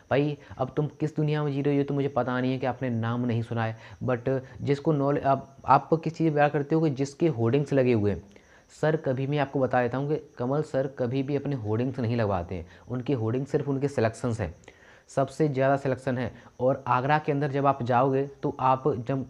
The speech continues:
क-, किसी टीचर से बोलोगे, "सर हमें कमल जैन पर पढ़ना है", तो वो टीचर बोलेगा, "क्या तुम्हें टीचर बनना है?" वो टीचर आपसे सिर्फ यही बोलेगा कि आपको टीचर बनना है,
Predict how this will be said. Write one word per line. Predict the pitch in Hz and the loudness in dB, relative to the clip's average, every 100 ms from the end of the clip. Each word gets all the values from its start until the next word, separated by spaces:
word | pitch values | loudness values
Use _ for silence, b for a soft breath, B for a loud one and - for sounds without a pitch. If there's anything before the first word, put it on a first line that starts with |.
| 131 | -6
क-, | |
किसी | 120 127 131 | -6 -6 -6
टीचर | 135 135 | -4 -4
से | 135 | -2
बोलोगे, | 131 135 135 | 0 0 -2
"सर | 139 127 | -2 -2
हमें | 120 | -2
कमल | 120 120 120 | -2 -2 0
जैन | 123 113 | 0 -2
पर | |
पढ़ना | 113 98 | -2 -2
है", | 98 | -2
तो | 135 | -2
वो | |
टीचर | 135 - 131 | -2 -4 -4
बोलेगा, | 123 135 | -2 -2
"क्या | 120 - | -4 -6
तुम्हें | 120 139 123 - | -4 -4 -6 -6
टीचर | 120 147 | -2 -2
बनना | 139 147 143 | -4 -6 -10
है?" | 131 _ _ B B B B | -14 _ _ B B B B
वो | 143 | -2
टीचर | 143 147 156 | 0 2 2
आपसे | 156 160 | 2 0
सिर्फ | - 170 | 0 0
यही | 156 135 | 2 2
बोलेगा | 147 131 139 | 4 4 2
कि | 151 | 2
आपको | 160 151 160 | 0 0 -6
टीचर | - 143 143 147 | -2 -2 0 0
बनना | 143 151 | -2 -4
है, | 127 | -8